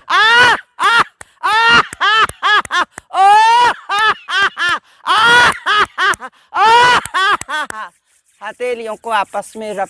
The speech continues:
कर लेंगे और इनके मध्य वाले भाग को आंखों को लगाएंगे, चेहरों को स्पर्श करेंगे, थोड़ी सी गले की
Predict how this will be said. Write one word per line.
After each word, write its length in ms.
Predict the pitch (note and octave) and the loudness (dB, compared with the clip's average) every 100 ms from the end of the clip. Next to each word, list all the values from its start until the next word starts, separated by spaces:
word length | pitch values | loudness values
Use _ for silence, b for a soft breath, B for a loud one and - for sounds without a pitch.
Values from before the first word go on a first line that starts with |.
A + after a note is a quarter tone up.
| - | -8
कर 160 | A3 A3 | -10 -8
लेंगे 420 | B3 B3+ C#4+ C#4+ _ _ _ _ _ _ _ _ _ _ - _ _ _ - _ - - - - - - - - - - - - - | -8 0 0 0 _ _ _ _ _ _ _ _ _ _ -20 _ _ _ -20 _ -20 -20 -20 -20 -20 -20 -20 -20 -20 -20 -20 -18 0
और 180 | A3+ B3 | 0 0
इनके 320 | A#3+ A3 A3+ | -4 -8 -10
मध्य 340 | A3 F3 A3+ G#3+ | -8 -8 -8 -4
वाले 300 | G3+ F#3+ F3+ | -4 -4 -10
भाग 240 | F#3 F3+ - | -12 -12 -4
को 280 | A#3 A3 _ _ _ _ _ _ _ _ - | -2 -2 _ _ _ _ _ _ _ _ -4
आंखों 360 | F#3 - A#3+ | -4 -4 -14
को 160 | A#3 B3+ | -6 -6
लगाएंगे, 560 | B3 A#3+ B3+ C4 D4 C4+ _ _ _ _ _ _ _ _ _ _ _ _ B3 | -4 -6 -8 -6 -6 -8 _ _ _ _ _ _ _ _ _ _ _ _ -2
चेहरों 340 | A3+ A#3+ B3 | -2 -2 -6
को 180 | A#3 G3+ | -8 -14
स्पर्श 420 | - A3 F#3+ - | -14 -16 -16 -16
करेंगे, 380 | _ B2+ - _ _ _ _ - - - - - _ _ _ - - G#3+ | _ -20 -20 _ _ _ _ -20 -20 -20 -20 -20 _ _ _ -20 -10 -4
थोड़ी 240 | A3+ A#3 | -2 -4
सी 160 | - G3 | -6 -2
गले 300 | G3 F#3+ | -2 -2
की 120 | G3+ | -4